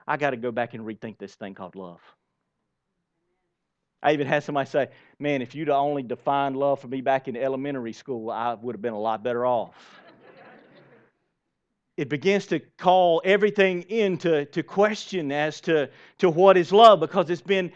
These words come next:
and from our point of view, it's been distorted. It's been corrupted by this thing called sin. It's hard for us to know what it looks like.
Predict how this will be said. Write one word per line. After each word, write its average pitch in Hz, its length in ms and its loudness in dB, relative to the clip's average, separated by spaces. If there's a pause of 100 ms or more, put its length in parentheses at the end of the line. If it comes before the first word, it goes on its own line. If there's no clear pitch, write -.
(120)
and 170 220 -6
from 165 200 0
our 226 260 4
point 208 280 -2
of 151 80 -6
view, 175 80 -4
it's 160 100 -8
been 185 160 -2
distorted. 156 760 0 (600)
It's - 80 -20
been 208 160 0
corrupted 190 640 0
by 170 240 2 (220)
this 180 180 -4
thing 202 220 -2
called 170 260 0
sin. 226 520 -2
It's 180 160 -4
hard 240 300 0
for 202 160 0
us 180 100 -2
to 190 80 -12
know 190 140 0
what 185 160 2
it 180 80 -4
looks 226 240 -4
like. 175 140 2